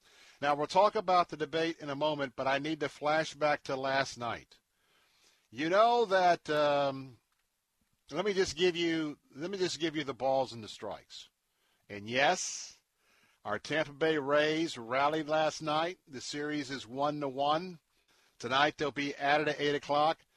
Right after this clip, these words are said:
Let me just remind you very quickly, as I'm in this cul-de-sac now, that this is only a five-game series. It's the best out of five.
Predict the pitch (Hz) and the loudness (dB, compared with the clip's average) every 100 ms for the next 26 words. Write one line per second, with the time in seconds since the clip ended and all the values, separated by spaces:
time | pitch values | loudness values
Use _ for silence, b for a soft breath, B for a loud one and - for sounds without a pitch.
0 | b b b 120 135 135 147 147 135 147 | b b b -10 -6 -6 -6 -6 2 2
1 | 147 143 123 143 143 - 151 147 147 160 | 2 -4 -2 0 0 -2 -6 -6 -6 -2
2 | 151 120 131 135 131 - - 147 147 135 | -2 -2 -6 -6 -6 -8 -6 -2 -2 -4
3 | - 147 139 - 139 135 143 - _ B | -4 0 0 -2 -4 -2 -4 -6 _ B
4 | B B B 101 127 131 127 135 147 151 | B B B -4 2 2 2 -2 -4 -4
5 | 131 147 156 160 156 139 - - 143 165 | -8 -6 -4 0 2 0 0 2 6 6
6 | 180 175 143 170 165 160 151 - 175 165 | 6 2 -2 -2 -2 -4 -6 -4 -2 -2
7 | 147 107 82 - - _ _ _ 139 135 | -2 -4 -10 -20 -20 _ _ _ -4 -4
8 | - 127 104 92 151 180 - - 160 151 | -4 -4 -4 0 2 2 0 -6 0 2
9 | 147 - 147 123 85 | 2 2 4 2 0